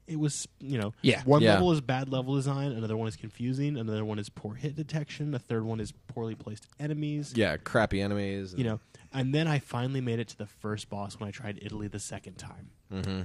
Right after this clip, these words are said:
Speaker 1: The first boss of Italy looks quite a bit like Frankenstein from Castlevania.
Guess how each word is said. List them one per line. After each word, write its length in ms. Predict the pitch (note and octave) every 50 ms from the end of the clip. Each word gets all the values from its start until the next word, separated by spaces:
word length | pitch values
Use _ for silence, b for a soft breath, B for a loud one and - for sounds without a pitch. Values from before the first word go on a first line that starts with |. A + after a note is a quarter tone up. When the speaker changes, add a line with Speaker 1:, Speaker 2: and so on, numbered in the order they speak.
| G#2
Speaker 1:
The 60 | -
first 320 | - - G#2 A2 B2 - -
boss 280 | A#2+ A#2 B2 C3 -
of 80 | C#3+ C3
Italy 440 | C#3 C3+ C#3 C3+ C3 C3+ C3 C3 B2+ _ _ _ -
looks 260 | B2 B2 C3 - -
quite 500 | - _ - - - F#3 F#3+ G3 G3 G3+
a 60 | G3
bit 240 | E3+ D#3 D3 C3+ - _ _ _ _ _ -
like 280 | A2+ A2+ A#2 A2+ A2+ -
Frankenstein 680 | - - B2 B2+ B2+ - C3+ B2 - C3+ B2 B2 A#2+
from 120 | A2+ A#2+ A2+
Castlevania. 680 | - B2 A2+ A2 - - A2+ G#2+ G#2+ G#2 G2 F#2+ F#2 G2